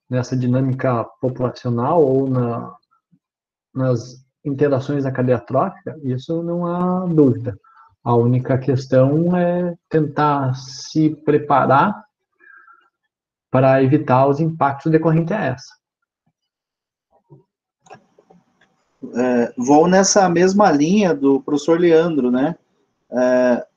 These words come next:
Speaker 2: essas, esses eventos, né, é,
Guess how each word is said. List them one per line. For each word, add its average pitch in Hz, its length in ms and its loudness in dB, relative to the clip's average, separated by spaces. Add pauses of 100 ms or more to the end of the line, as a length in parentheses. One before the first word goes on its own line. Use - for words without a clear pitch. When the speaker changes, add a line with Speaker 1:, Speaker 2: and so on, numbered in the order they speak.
(340)
Speaker 2:
essas, 160 1400 0
esses 156 540 -4
eventos, 151 1080 -2
né, 170 260 -2 (840)
é, 120 360 -2